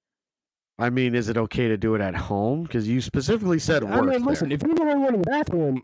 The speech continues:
Speaker 2: I mean, do your thing. At work, uh, look, it is a little weird to do it at home, but whatever. But at, at
Speaker 1: <laughs>
Speaker 2: work, you know everyone's hearing your conversation. You're not quiet. What's going on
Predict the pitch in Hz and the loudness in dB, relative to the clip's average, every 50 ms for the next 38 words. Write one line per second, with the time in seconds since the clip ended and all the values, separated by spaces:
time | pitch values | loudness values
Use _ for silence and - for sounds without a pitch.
0 | _ - 175 190 214 220 208 185 156 285 302 240 170 143 135 - 320 302 147 110 | _ -6 -4 -2 0 0 0 0 0 0 0 2 0 0 0 -2 -2 -2 -2 -2
1 | 95 - - - - - - _ - - 127 127 120 127 175 254 339 339 320 - | -6 -10 -16 -20 -20 -20 -20 _ -10 -8 -6 -6 -6 -4 -2 0 2 2 0 0
2 | - - - - _ _ _ _ _ 180 175 - _ - 190 165 123 156 151 165 | -4 -8 -14 -14 _ _ _ _ _ -12 -12 -10 _ -4 -2 -2 0 0 0 0
3 | 147 156 170 165 170 165 151 143 139 139 139 127 123 127 131 131 135 127 123 120 | 0 0 0 0 0 0 0 0 0 0 -2 -2 -4 -4 -2 -2 -2 -4 -4 -4
4 | 110 120 139 - _ _ _ _ - 330 320 285 311 302 233 202 180 - 190 _ | -2 -2 -4 -6 _ _ _ _ -4 -2 0 0 0 0 0 -2 -4 -6 -10 _
5 | - - _ - 190 185 240 - 285 330 285 220 185 - - 131 - - 220 208 | -16 -20 _ -10 -4 -2 -2 0 0 0 -2 -2 -4 -4 -4 -4 -2 -2 -4 -4
6 | 202 233 302 370 381 339 320 - - - - - - - - 339 - 214 294 339 | -4 -4 -2 -2 -2 -2 -4 -6 -10 -12 -10 -10 -8 -6 -6 -6 -4 -2 -2 -2
7 | 330 302 240 277 311 302 165 160 170 170 165 151 156 151 156 220 277 302 277 202 | 0 0 0 0 0 0 -2 -2 -2 -2 -2 -2 -2 -2 -2 -2 0 0 0 0
8 | 143 131 123 - 170 165 147 120 117 - - 196 240 277 - - 180 202 208 - | -2 -2 -4 -4 -4 -4 -2 -2 -4 -4 -2 -2 -2 -2 0 -2 -2 -4 -4 -8
9 | _ _ - 143 185 262 302 320 311 277 - - - 311 311 302 254 165 - _ | _ _ -6 -2 -2 0 0 0 0 -2 -2 -2 -2 0 2 2 0 0 -2 _
10 | _ _ _ _ _ _ _ _ _ _ _ _ _ _ _ _ _ - 311 320 | _ _ _ _ _ _ _ _ _ _ _ _ _ _ _ _ _ -4 -2 -2
11 | - - 339 320 311 311 302 320 339 349 349 277 240 | -2 0 0 0 0 2 2 2 2 2 2 0 0